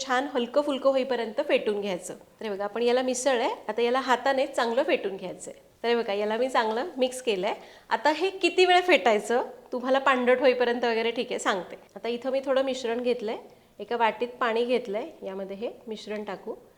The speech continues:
तर हे बघा, हे आता पाण्याच्या तळाशी जाऊन बसलंय, याचा अर्थ हे अजून हलकं फुलकं झालेलं नाही. आता आपल्याला याला एक पाच मिनिटं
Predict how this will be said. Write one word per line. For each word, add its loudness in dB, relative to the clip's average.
तर 0
हे 2
बघा, -4
हे -2
आता -2
पाण्याच्या 2
तळाशी 4
जाऊन 2
बसलंय, 2
याचा 2
अर्थ 0
हे 0
अजून 0
हलकं 0
फुलकं -2
झालेलं 0
नाही. 2
आता 2
आपल्याला 4
याला 4
एक -4
पाच 4
मिनिटं 2